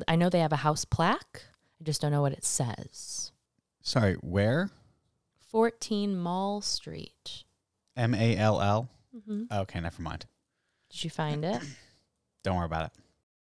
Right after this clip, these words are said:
Speaker 2: One of the main characters in, uh, House of Seven Gables is, is Maule.
Speaker 1: Mm.
Speaker 2: M A U L E.
Speaker 1: Oh.
Speaker 2: And, and you said Mall Street, and Mall Street is referenced in The Gables.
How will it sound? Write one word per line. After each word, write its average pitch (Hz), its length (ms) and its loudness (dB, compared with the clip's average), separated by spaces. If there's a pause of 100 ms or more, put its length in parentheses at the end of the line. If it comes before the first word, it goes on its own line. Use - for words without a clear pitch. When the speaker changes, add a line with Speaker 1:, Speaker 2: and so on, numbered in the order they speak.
(340)
Speaker 2:
One 117 200 4
of - 40 4
the 113 60 4
main 104 180 4
characters 90 520 -2
in, 82 380 -6 (260)
uh, 87 240 -8 (300)
House 107 220 0
of - 40 0
Seven 85 240 -2
Gables 80 480 -6
is, 80 280 -4
is 82 240 -4
Maule. - 360 -6 (600)
Speaker 1:
Mm. 175 280 -4 (140)
Speaker 2:
M 95 200 -2
A 90 120 -2
U 85 360 -4
L 80 280 -4
E. 82 280 -12 (220)
Speaker 1:
Oh. 139 220 -8 (760)
Speaker 2:
And, 113 240 4
and 104 140 -4
you 104 140 -2
said 104 320 4 (160)
Mall 92 520 2
Street, - 680 -6
and 92 240 0
Mall 98 240 8
Street 92 280 -2
is 85 160 -4
referenced 92 640 0
in 82 360 -6 (100)
The 87 120 -8
Gables. - 640 -2